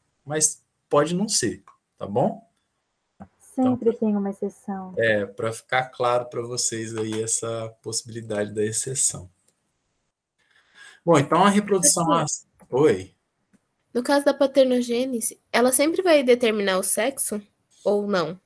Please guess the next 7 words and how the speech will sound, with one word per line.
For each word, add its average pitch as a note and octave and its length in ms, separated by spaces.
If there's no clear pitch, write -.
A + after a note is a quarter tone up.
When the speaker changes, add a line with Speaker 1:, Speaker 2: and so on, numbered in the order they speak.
Speaker 3:
Depende G3 400
do F#3+ 120
caso. - 380
Speaker 1:
Depende C#3+ 380
do E3+ 120
caso, - 480
tá? B2+ 340